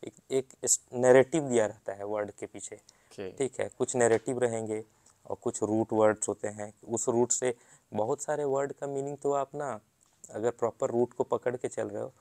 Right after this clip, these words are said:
Speaker 1: बहुत
Speaker 2: उसी
Speaker 1: सारे
Speaker 2: से
Speaker 1: वर्ड का
Speaker 2: निकल
Speaker 1: मीनिंग
Speaker 2: जाता है।
Speaker 1: आप गेस कर पाओगे, मतलब, एग्जैक्ट तो नहीं बोलेंगे हंड्रेड परसेंट, but एसएससी सीजीएल एग्जाम या किसी भी एग्जाम का जो स्कोप है ना, चार ऑप्शन दिए रहते हैं, ठीक है, तो आप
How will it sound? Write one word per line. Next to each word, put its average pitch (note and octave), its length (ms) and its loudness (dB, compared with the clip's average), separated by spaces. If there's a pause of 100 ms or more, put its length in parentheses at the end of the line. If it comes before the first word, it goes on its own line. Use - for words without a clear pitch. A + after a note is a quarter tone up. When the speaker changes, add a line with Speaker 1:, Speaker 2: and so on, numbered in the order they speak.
(260)
Speaker 1:
बहुत A#2 220 -2
Speaker 2:
उसी - 60 -4
Speaker 1:
सारे D3 120 -2
Speaker 2:
से C3+ 60 4
Speaker 1:
वर्ड C3+ 140 4
का - 100 -4
Speaker 2:
निकल - 140 0
Speaker 1:
मीनिंग C#3+ 160 -2
Speaker 2:
जाता - 20 0
है। - 40 0
Speaker 1:
आप A#2 260 -8
गेस C3+ 320 4
कर - 160 6
पाओगे, G#2 420 -4 (180)
मतलब, G#2+ 240 -8
एग्जैक्ट A2 480 0
तो C#3 80 -2
नहीं C#3+ 140 -2
बोलेंगे C3+ 300 0
हंड्रेड A2 340 -4
परसेंट, C#3 280 -8 (440)
but D#3 120 2 (840)
एसएससी C#3+ 380 0
सीजीएल C#3+ 560 -2
एग्जाम B2+ 500 -4
या C3 100 -4
किसी C#3+ 300 -6
भी C#3+ 120 -4
एग्जाम C3 240 -6
का C3+ 140 -10
जो C3 140 -2
स्कोप - 300 -2
है B2 120 -8
ना, A2+ 60 -4
चार B2 280 -2
ऑप्शन B2 360 -4
दिए G#2 160 -4
रहते G2+ 280 -12
हैं, - 160 -20 (540)
ठीक C#3 180 -6
है, G#2 120 -4 (360)
तो C#3+ 80 2
आप B2+ 260 -2